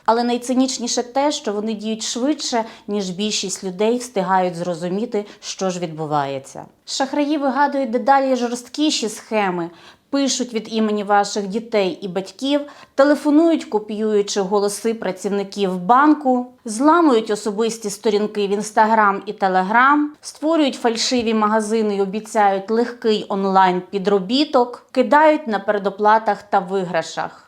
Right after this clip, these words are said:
Що ж робити, якщо ви підозрюєте шахрайство? В першу чергу самі зателефонуйте в банк за номером,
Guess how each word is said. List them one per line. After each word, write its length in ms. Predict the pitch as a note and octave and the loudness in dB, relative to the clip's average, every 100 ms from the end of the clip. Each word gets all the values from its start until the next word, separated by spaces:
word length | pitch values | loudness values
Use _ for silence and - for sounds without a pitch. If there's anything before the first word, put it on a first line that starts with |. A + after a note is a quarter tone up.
| _ | _
Що 260 | - - F#4+ | -10 0 2
ж 140 | E4+ | 4
робити, 420 | C4+ G#3+ C4 F4+ A3+ | 2 2 0 2 0
якщо 340 | G#3+ - B3+ | 0 0 0
ви 260 | G3+ C4+ F#4 | 2 2 2
підозрюєте 760 | A#3+ F3 A3+ B3+ A#3+ A#3+ A#3+ | 2 2 4 4 4 0 0
шахрайство? 840 | A3+ A#3+ A3 G#3+ F3+ E3 - F3 - - _ | -4 -4 -2 2 2 2 -8 -14 -14 -16 _
В 80 | |
першу 440 | - E4+ G4 - C#4+ | -4 2 2 2 -4
чергу 400 | - D4+ D4 B3+ | 0 2 2 0
самі 400 | - F#4 F#4 C4+ | 2 4 6 4
зателефонуйте 840 | G#3+ A3 G3+ G3 A3 A3+ A3+ A3 | 2 0 -4 -2 -4 -2 -2 -4
в 100 | G3+ | -4
банк 420 | F#3 A3 G3+ F#3+ - | 4 4 4 -2 -6
за 220 | F#3+ G3+ | 0 0
номером, 600 | G3+ C4+ D#4+ D#4 D#4 | 4 4 6 6 4